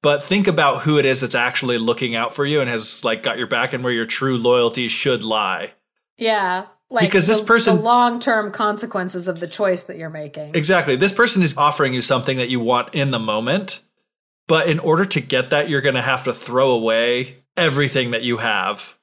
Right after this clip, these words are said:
Speaker 1: 'Cause that person doesn't want anything from you except for one thing in this moment. And when they've gotten what they want from you, they have no reason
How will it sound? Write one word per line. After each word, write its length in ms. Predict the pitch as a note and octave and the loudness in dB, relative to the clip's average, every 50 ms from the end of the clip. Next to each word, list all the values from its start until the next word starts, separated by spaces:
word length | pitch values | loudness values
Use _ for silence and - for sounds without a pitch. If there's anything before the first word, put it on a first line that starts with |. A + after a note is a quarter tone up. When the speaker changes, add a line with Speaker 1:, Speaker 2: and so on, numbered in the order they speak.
| _ _ | _ _
Speaker 1:
'Cause 140 | - F3 D#3+ | 0 0 2
that 140 | D#3+ E3+ D3 - | 2 0 0 0
person 260 | F#3+ F#3+ F#3+ F3 D#3 | 0 0 2 0 0
doesn't 400 | C#3 D3 C#3+ C3+ C#3+ C#3 C#3 - | 0 0 0 0 -2 -4 -6 -8
want 320 | D#3+ C3 C3+ C#3+ C#3+ C3+ - | -4 -2 0 0 0 0 0
anything 440 | C#3 C3+ B2+ B2+ B2+ C3+ B2+ A#2+ A2+ | -2 -2 -2 -2 -2 -4 -4 -4 -2
from 220 | - C3+ B2 B2 | -2 -2 0 0
you 120 | A#2+ A#2+ | -2 -2
except 320 | A#2 A2+ - - C3 - - | -2 -2 -2 -2 -4 -2 0
for 140 | - B2 A2+ | 0 0 0
one 260 | A#2 B2+ C3 C3 B2+ | 0 0 0 -2 0
thing 220 | B2+ C3+ B2+ A#2+ | -2 -2 -2 -2
in 100 | A#2 A#2 | -4 -4
this 180 | A#2 A2+ G#2+ - | -4 -6 -6 -4
moment. 300 | C3 B2 A#2+ A#2+ A#2 A2 | -4 -4 -2 -4 -4 -4
And 100 | A#2+ B2 | -4 -4
when 120 | B2+ B2 | -4 -2
they've 180 | B2 B2 A#2 A#2 | -2 -2 -2 -2
gotten 480 | - A#2+ A#2 B2+ C3 C3+ C3 B2+ B2+ | -2 0 0 0 -2 -4 -6 -6 -4
what 160 | B2 B2+ B2 A#2+ | -2 -2 -2 0
they 100 | B2+ A#2+ | -2 -2
want 280 | A2+ A#2+ A#2+ A#2 - - | 0 0 -2 -2 -2 -4
from 140 | D3 C#3+ | -4 -2
you, 340 | D#3 F3 F#3+ G3+ G#3+ A3 G3 - _ _ | 0 0 2 0 0 -2 -4 -6 _ _
they 200 | - D3 D3 C#3+ | -4 -2 0 0
have 300 | C#3 C#3 C#3 C3+ B2+ C3 | 2 2 2 2 0 0
no 220 | C3+ C3+ C3 C3 C3 | -4 -2 2 2 2
reason 380 | B2 B2 B2 A#2+ A2+ B2 A#2+ | 2 2 0 -2 -2 -4 -6